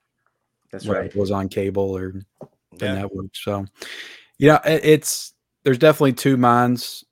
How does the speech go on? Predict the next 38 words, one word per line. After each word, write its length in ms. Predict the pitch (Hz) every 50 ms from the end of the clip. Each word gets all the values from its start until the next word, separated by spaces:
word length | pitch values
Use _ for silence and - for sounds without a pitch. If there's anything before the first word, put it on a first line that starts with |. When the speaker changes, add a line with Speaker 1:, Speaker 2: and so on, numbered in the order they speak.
| _ _ _
Speaker 2:
physical 360 | - - 127 117 113 110 117
media. 420 | 110 110 113 117 120 120 120 120 117
It's, 460 | 117 - 113 107 104 104 - - -
I 60 | - 104
feel 140 | - 127
like 160 | 113 110 101 -
people 340 | - 120 107 110 107 104 107
are, 200 | - 101 101 101
are 300 | 101 101 101 101 107 -
always 340 | 107 104 101 104 104 95 -
arguing. 440 | - 107 101 101 98 110 107 104 95
People 220 | - 107 101 104
are 100 | 98 95 90
super 280 | - - 107 - 107
into 120 | 104 101 -
physical 260 | - 104 98 101 98
media. 240 | 101 104 104 101 101
They're 160 | 101 101 98
like, 340 | 98 98 98 95 - - _ _ _ - _ _ _ _ _ -
"Physical 240 | 156 156 156 147 147
media 160 | 160 156 143
is 80 | 131
here 100 | - 156
to 100 | 139 131
stay. 460 | 123 - - - - 160 147 143 143 139
It's 160 | 127 - -
alive 380 | 120 113 123 135 143 139 139 127
and 180 | 135 131 127 120
well. 340 | 131 135 135 135 135 131 127
There's 200 | 127 123 107 -
nothing 320 | 156 151 143 - 156 147
to 60 | 143 135
worry 280 | 131 139 135 135 135
about, 280 | 135 127 135 131 131 131
nothing 260 | 143 151 147 156 151
to 60 | 147 135
see 280 | - - 151 143 139 131
here." 440 | 123 139 135 135 131 127 127 120